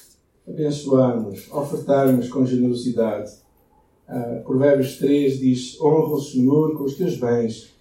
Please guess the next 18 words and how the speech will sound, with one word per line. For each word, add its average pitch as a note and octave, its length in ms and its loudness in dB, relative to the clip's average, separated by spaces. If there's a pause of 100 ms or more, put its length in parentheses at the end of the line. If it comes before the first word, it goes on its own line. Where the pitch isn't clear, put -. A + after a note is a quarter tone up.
(280)
e C3+ 60 -6
com C#3 120 -2
a C3 60 6
substância C3+ 1000 0 (100)
de B2+ 80 -6
tudo B2+ 240 2
o B2 40 4
que A#2+ 80 -12
tu B2 80 -8
possuis." - 480 -8
Não A3 160 2
é A#3+ 80 4
com G#3+ 140 0
um G3+ 100 0
bocadinho, D3 520 2 (300)
é - 100 -14
com D3+ 200 -8
substância. - 1040 -2